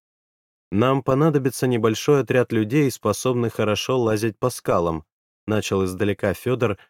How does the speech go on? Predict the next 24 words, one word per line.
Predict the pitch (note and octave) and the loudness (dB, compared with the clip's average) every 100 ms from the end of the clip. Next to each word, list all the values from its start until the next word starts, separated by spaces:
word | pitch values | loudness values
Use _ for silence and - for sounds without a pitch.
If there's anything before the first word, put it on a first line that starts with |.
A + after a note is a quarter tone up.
| _ | _
обращаясь | - G#2+ A2+ - - C3 A#2 | -6 -2 0 0 -2 -2 -2
сразу | - A2 G#2 A2+ | -2 -2 -2 -2
к | |
обоим. | A#2+ A2+ G2 E2 D#2 - _ _ _ | -2 0 0 0 -4 -12 _ _ _
«У | - A#2+ | -2 2
нас | C3 B2+ - | 2 0 -6
есть | A#2+ D#3 D#3+ - | 0 0 0 -6
кто-нибудь | - C#3 B2+ A2 A2+ | -4 0 2 0 0
в | G#2+ | 0
живых | G2 A#2+ B2 E3+ - | 0 -2 0 0 0
из | G#2 - | -4 -6
тех, | - D3+ - | -2 -2 -2
с | - | -4
кем | B2 A#2 | -2 0
мы | A#2 | 0
начинали | A#2 A#2+ - C#3+ B2+ F#2+ | 0 -2 -2 0 0 0
поход | F2+ G2+ - G#2 | -2 -2 -2 -2
на | G2+ A#2 | -2 -2
Рим?» | A#2 E2 D#2 _ _ _ _ _ _ _ _ _ | 0 -2 -6 _ _ _ _ _ _ _ _ _
«Со | - - A2 | -16 -2 0
мной | G#2+ A#2 B2 | 2 4 4
служат | G#2 A#2 B2+ G#2+ A2+ F#2+ | 2 2 2 4 2 2
двое | G#2 A#2 A#2 | 2 6 6
парней», | - A#2 A#2 A#2+ A2 G2 | 4 2 4 4 2 0